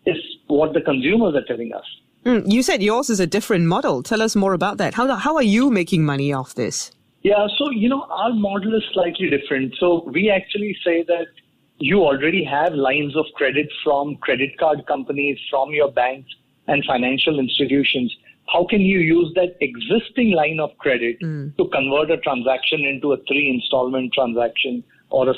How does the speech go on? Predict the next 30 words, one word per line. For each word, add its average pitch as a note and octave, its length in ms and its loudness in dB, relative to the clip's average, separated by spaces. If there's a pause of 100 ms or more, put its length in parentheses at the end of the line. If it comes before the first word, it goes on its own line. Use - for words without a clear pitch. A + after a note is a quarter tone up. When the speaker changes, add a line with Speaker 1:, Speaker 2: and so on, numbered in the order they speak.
Speaker 1:
six C#3 200 -2
installment B2 600 0
transaction? G#2+ 560 -2 (420)
Now, C#3 160 2 (180)
on D#3 100 0
the E3+ 200 -2
other G#3 240 4
hand, C3 380 -2
there C#3 180 4
are D3 300 0 (300)
newer F#3 560 2
players B2+ 560 -2 (440)
who F#3 420 0 (360)
are E3 220 2
giving E3 300 -2
you F#3 140 0 (220)
fresh - 280 -2 (120)
line D3+ 320 0
of C#3 180 -2
credit A#2 400 0 (680)
to F3 100 4
make D#3 380 -2
purchases, C3+ 640 0 (380)
which G#3 160 2
is A#3+ 140 2
slightly E3+ 360 2
different. C3+ 320 -2
And C3 160 0
there C#3+ 160 2
are D3+ 280 2